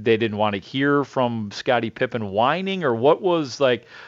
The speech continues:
what, if you can, explain further some of the critiques of people about this upcoming memoir from Scottie Pippen?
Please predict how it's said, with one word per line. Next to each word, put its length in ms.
what, 200
if 120
you 100
can, 540
explain 640
further 340
some 240
of 60
the 80
critiques 640
of 260
people 400
about 440
this 260
upcoming 540
memoir 420
from 200
Scottie 320
Pippen? 400